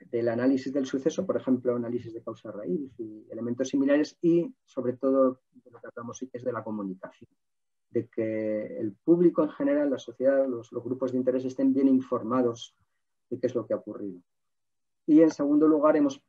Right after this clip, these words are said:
procedido también a modificar el, el, el procedimiento de clasificación en la escala ines de sucesos, eh, nucleares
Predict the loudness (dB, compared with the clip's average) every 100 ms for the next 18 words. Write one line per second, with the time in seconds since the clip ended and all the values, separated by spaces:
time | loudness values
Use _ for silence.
0 | _ -4 0 0 2 4 4 6 4 0
1 | -4 -8 -10 -4 0 0 -2 -8 -14 -12
2 | -12 -14 -20 -20 -10 -8 -6 -2 2 4
3 | 2 0 -2 -6 -6 -10 -10 -4 0 0
4 | 0 -6 -2 2 4 2 0 -6 -12 -12
5 | -6 -2 0 0 -4 -6 -2 -2 -2 -2
6 | 2 4 4 0 -6